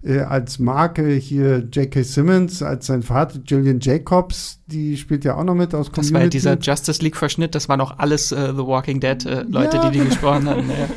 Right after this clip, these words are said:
Speaker 1: <laughs> Und, ähm, äh, also das Schlimme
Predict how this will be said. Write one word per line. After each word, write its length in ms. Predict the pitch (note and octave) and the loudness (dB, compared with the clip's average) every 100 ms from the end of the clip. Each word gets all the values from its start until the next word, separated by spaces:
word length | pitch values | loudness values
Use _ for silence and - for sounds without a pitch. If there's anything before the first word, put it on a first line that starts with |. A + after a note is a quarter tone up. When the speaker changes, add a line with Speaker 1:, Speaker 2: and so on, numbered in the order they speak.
| A3+ | -10
Speaker 1:
<laughs> 240 | C3+ - | -12 -4
Und, 400 | D#3+ E3+ E3+ E3+ | 2 2 2 2
ähm, 520 | E3+ E3 E3 D#3+ D#3 - - - - - - G#3+ | 2 4 4 0 -4 -12 -20 -20 -20 -20 -16 -6
äh, 180 | F3+ F3 - - - - - | -6 -6 -14 -20 -20 -20 -4
also 480 | E3 F#3 G#3+ G3+ - - - - D#3 - | 0 4 4 2 0 -16 -16 -14 -12 -12
das 260 | E3 F3+ - | -2 0 0
Schlimme 400 | - C4 A#3 | 2 4 4